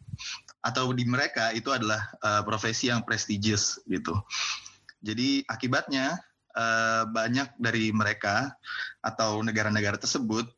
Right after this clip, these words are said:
bisa menempatkan guru-guru yang berkualitas terbaik di sekolah karena emang banyak yang mau datang kan. Mungkin tidak banyak nih yang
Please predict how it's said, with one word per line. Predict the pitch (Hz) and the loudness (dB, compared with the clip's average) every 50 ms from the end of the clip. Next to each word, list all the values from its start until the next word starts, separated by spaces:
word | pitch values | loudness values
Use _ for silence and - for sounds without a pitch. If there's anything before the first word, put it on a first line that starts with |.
| _ - | _ -6
bisa | 98 107 107 - 139 135 | -4 -2 -2 0 0 0
menempatkan | 131 123 117 113 113 110 110 - 120 113 117 | 2 0 0 0 0 -2 -2 0 0 0 0
guru-guru | 110 107 107 104 107 104 107 113 | 0 0 -2 0 0 0 0 2
yang | 110 107 | 2 2
berkualitas | 101 - - 107 104 101 101 101 107 104 - - - - - - - - | 0 0 0 0 0 0 0 0 0 0 0 0 0 0 -2 -4 -4 -4
terbaik | 101 92 90 95 98 95 | -4 -2 0 0 0 0
di | 92 95 | -2 -4
sekolah | - - 101 101 98 98 | -4 -2 -2 -2 -2 -2
karena | 98 104 113 131 131 | -2 0 0 0 0
emang | 120 110 104 | 0 -2 -2
banyak | 107 104 95 | -2 -2 -2
yang | - 104 98 | 0 0 0
mau | 95 92 | 0 0
datang | 90 92 95 - 95 90 | 0 -2 -2 0 -2 -2
kan. | 80 80 78 87 95 - - - - - - - - - - _ _ _ _ _ _ _ _ _ | 0 0 -2 -4 -4 -6 -8 -8 -6 -4 -4 -4 -6 -8 -10 _ _ _ _ _ _ _ _ _
Mungkin | - 120 123 123 165 180 | -2 0 0 0 0 0
tidak | 156 139 139 127 123 | 0 0 0 0 0
banyak | 120 127 147 151 147 | 0 0 0 -2 -2
nih | 156 147 135 | -2 0 0
yang | 127 123 | 2 2